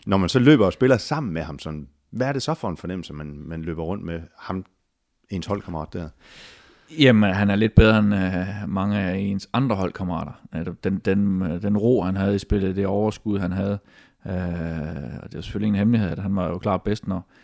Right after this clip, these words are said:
Speaker 2: når vi havde bolden. Øh, og så måtte vi andre jo bare løbe det mere, når, når vi ikke havde den, fordi det var jo,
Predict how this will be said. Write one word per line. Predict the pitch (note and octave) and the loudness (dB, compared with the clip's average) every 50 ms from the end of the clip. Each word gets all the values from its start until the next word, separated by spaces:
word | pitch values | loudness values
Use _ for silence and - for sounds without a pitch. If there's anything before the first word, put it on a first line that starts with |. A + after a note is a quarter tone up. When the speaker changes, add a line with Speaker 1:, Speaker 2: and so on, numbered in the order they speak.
| - - - _ _ _ | -20 -20 -20 _ _ _
Speaker 2:
når | - G#2 G2+ G#2 | -4 -2 0 0
vi | F#2 F#2+ | 0 0
havde | F2+ G2 G#2+ B2 | 2 2 2 2
bolden. | B2 A#2+ A2 A2 - - - F#2 - _ - - | 2 2 0 0 0 -4 -8 -12 -12 _ -12 -8
Øh, | G2 G2 G2 F#2 F2+ F2 F2 F#2 F#2 D#2+ F2 E2+ E2+ D#2+ D2+ E2+ D2+ - - - - F2 - - - _ _ _ _ _ _ _ _ _ _ - | -4 -4 -2 -2 -2 -4 -4 -6 -6 -6 -8 -8 -8 -8 -8 -8 -10 -10 -10 -10 -8 -8 -10 -10 -12 _ _ _ _ _ _ _ _ _ _ -12
og | - F#2 | -10 -8
så | - G#2+ | -4 0
måtte | G2+ G#2 G2+ G2+ | 0 0 2 2
vi | G2+ | 0
andre | G2 G#2 A2+ A2+ | 0 2 2 2
jo | G#2 | 0
bare | F#2 G2 G2 G2+ | 0 0 0 0
løbe | G2+ G#2 G#2 - | 0 0 0 0
det | A2 G#2 G2+ | 0 0 0
mere, | G2+ G#2 G#2+ | 0 0 0
når, | G#2+ G#2 F#2+ F2+ | -2 -2 -4 -4
når | F#2+ F#2+ | -4 -4
vi | F#2 G2 | -2 -2
ikke | G#2+ B2 A#2 A2+ | -2 -2 -2 -2
havde | G#2 G#2 | -2 -2
den, | G2 G2 | -2 -4
fordi | F#2+ - F#2 F#2 | -6 -6 -6 -8
det | F#2 - G#2 G2 | -6 -4 -4 -2
var | G2+ G2 | 0 0
jo, | F#2+ F#2 F#2 | 0 0 -2